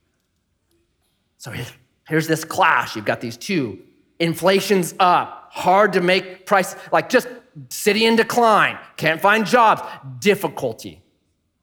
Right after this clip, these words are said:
Two groups that are on opposite polar sides. And you would think they would kill each other, but they don't.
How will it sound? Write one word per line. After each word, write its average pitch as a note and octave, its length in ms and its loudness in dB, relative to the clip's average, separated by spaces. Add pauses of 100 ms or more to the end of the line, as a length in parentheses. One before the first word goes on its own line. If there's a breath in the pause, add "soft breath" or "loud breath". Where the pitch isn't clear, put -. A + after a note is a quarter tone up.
Two C#4+ 200 4
groups B3+ 320 2
that F3+ 140 4
are - 360 -2
on F3+ 240 2
opposite A#3+ 640 0
polar A3+ 380 4
sides. B2+ 680 -2 (960)
And D3 100 -6
you F3+ 80 2
would G3 100 4
think E4 200 2
they B3+ 100 2
would G3+ 160 0
kill F4 220 2
each F#3+ 180 -4
other, D#3 400 2 (1200)
but C3 100 -10
they A#2 100 -6
don't. F#3+ 440 -6